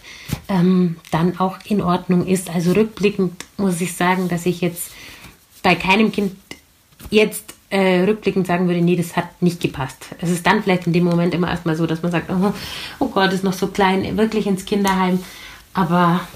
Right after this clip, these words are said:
mm, nee, also wirklich, man muss sagen, die Wege waren jetzt alle in Ordnung und wir konnten die als Familie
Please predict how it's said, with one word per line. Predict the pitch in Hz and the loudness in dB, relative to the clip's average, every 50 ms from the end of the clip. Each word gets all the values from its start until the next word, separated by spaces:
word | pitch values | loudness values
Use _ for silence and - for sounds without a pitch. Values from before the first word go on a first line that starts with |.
| - - - - - - | -20 -20 -20 -20 -6 0
mm, | 202 196 185 185 180 180 180 175 180 180 165 170 - | 4 4 6 6 6 4 2 2 0 0 -2 -2 0
nee, | 175 180 180 180 - - | 2 2 2 2 -2 -6
also | - 160 170 - 165 160 | -6 -6 -4 -4 -2 -2
wirklich, | 185 185 - 165 160 165 - - - _ - - - - - - | -2 -2 -2 -2 -4 -4 -6 -14 -20 _ -16 -16 -16 -16 -4 0
man | 190 180 180 | 2 4 4
muss | 196 196 196 - - | 4 2 0 -4 -6
sagen, | - 180 175 180 185 190 190 190 190 - - - - | -2 0 0 2 2 0 -2 -2 -4 -8 -16 -10 -6
die | - 196 185 185 165 170 | -2 0 2 2 2 0
Wege | 202 196 185 202 180 | -2 0 0 0 0
waren | 170 165 175 | 2 2 0
jetzt | 170 170 - | 0 -2 -2
alle | - 180 175 | -2 -2 0
in | 143 165 165 165 | 0 -2 -2 0
Ordnung | - 254 269 - 269 254 240 | 0 -2 0 2 2 2 4
und | 196 190 175 | 4 2 2
wir | 190 185 | 2 0
konnten | 185 - 180 175 175 180 | 0 2 0 2 2 0
die | 165 175 | 0 -2
als | 175 170 | -4 -4
Familie | - 175 175 180 180 170 170 170 165 | -2 0 0 2 2 4 4 2 2